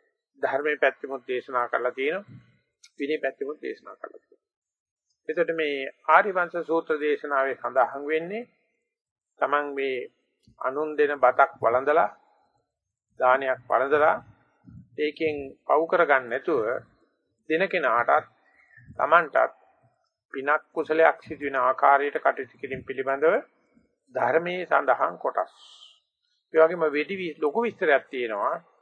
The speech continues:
විනය පොතේ. ඒ දෙකම ධර්ම විනය කියන දෙකම භික්ෂුවක් දැනගෙන ඉන්න ඕනේ.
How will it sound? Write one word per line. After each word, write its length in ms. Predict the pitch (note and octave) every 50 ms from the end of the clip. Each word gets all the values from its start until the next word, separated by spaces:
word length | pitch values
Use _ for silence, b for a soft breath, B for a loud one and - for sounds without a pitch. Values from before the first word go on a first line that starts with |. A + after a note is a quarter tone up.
| _ _ _ A#2 _
විනය 280 | _ C#3+ C#3 C#3 D3 D3
පොතේ. 360 | C#3 - B2+ - - A#2 - - - _ _ _ _ - - - _ _ _ _ _ _ _ _ _ -
ඒ 100 | D3 C3+
දෙකම 440 | B2+ C#3 C#3 - - F3+ F3+ F#3 F#3+ G3 F#3+ D#3 B2+ - - _ _ _ _ _ _ _ _ _ _
ධර්ම 220 | - - C#3 C#3 D3+ D3
විනය 220 | C#3+ C#3+ C#3 D3 C#3+
කියන 240 | - - D3 C#3 C3+
දෙකම 420 | A#2+ B2+ C3 - - - E3 E3 E3+ F#3 F3 C#3+ B2 - B2+ - _ _ _ _ _ _ _ _ -
භික්ෂුවක් 360 | C#3+ C#3+ - - E3 D3+ - -
දැනගෙන 360 | - C#3 B2 A#2+ B2 A#2 A2 G#2+
ඉන්න 160 | G#2 G#2+ G2+
ඕනේ. 280 | - - - - -